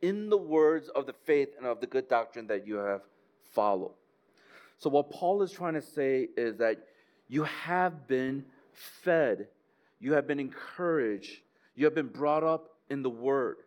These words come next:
That should be the thing that strengthens you so that now you can speak forth,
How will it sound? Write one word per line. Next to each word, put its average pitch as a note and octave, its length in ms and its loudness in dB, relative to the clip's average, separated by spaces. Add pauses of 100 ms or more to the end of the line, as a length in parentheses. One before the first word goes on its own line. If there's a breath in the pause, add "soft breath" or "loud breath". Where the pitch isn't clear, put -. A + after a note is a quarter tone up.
(540 soft breath)
That E3+ 240 4
should F3+ 220 -10
be F3+ 80 -2
the D#3+ 120 2
thing D#3+ 320 -2
that C3+ 300 2
strengthens D#3 720 -4
you A2 360 -2 (180 loud breath)
so - 160 -8
that B2+ 220 2
now C#3+ 380 2
you C3 200 -6
can C3 180 -8
speak - 440 -2
forth, B2+ 480 0